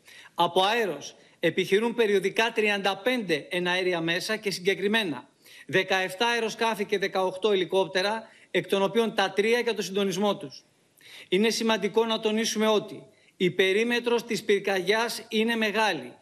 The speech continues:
και σε πολλές περιπτώσεις τα εναέρια μέσα δεν είναι διακριτά, λόγω της διασποράς τους,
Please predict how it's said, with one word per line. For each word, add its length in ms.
και 140
σε 140
πολλές 340
περιπτώσεις 800
τα 100
εναέρια 560
μέσα 420
δεν 220
είναι 200
διακριτά, 680
λόγω 340
της 180
διασποράς 680
τους, 240